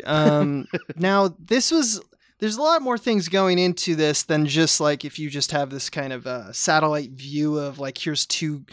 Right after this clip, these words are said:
Speaker 1: egotistical people, which I still think could be the tagline here.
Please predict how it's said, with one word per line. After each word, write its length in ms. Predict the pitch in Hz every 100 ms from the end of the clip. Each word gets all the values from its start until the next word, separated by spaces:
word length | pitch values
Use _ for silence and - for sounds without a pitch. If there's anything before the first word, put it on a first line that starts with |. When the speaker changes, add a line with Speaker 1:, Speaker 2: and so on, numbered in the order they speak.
| - - -
Speaker 1:
egotistical 640 | 185 165 156 175 - 143 139
people, 400 | - 160 - 160
which 160 | 165
I 80 | 220
still 260 | 202 - 302
think 240 | - 180
could 160 | - 143
be 180 | 143 135
the 120 | 127
tagline 640 | 127 139 131 127 123 131
here. 240 | 139 135